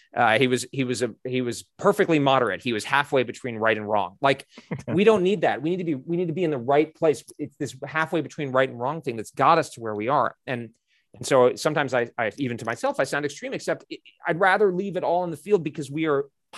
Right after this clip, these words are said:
Speaker 1: as you pointed out earlier, we may already be in the window, and they're not gonna stop at Taiwan.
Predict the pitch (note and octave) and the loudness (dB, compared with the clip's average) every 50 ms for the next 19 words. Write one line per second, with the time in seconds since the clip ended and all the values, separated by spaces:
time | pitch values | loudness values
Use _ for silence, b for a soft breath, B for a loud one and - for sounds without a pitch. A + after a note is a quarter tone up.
0 | - - E3+ D#3 C3+ C#3 E3+ C#3+ - F3+ E3+ D#3+ D#3 D3+ D#3+ G3+ B3 A#3 F3+ D#3+ | -8 -2 0 0 0 0 -4 -6 -4 -4 -2 2 2 2 2 2 0 0 0 -2
1 | - - _ _ - A#3 C4+ C4 A#3 G3+ - - - F3+ F3+ G3+ - G#3+ A3 G#3+ | -4 -10 _ _ -6 -6 -4 -4 -6 -6 -10 -12 -18 -16 -16 -12 -8 -6 -4 -2
2 | G#3 G#3 F#3+ A#3 C#4+ D#4 - - C#2 - _ _ - F3 G#3 A3 G#3 A#3+ E4+ E4+ | -2 -2 -2 -2 -2 0 -2 -2 -2 -6 _ _ -4 0 0 0 0 0 -2 -4
3 | D#4 F3 - - - A#2 A2 B2 - - G#2+ G#2 G2+ G2+ G#2 G#2 C#3+ G#3+ C4 | -6 -8 -2 2 2 2 2 0 -8 -4 -4 -2 -2 -2 -4 -4 -4 -4 -8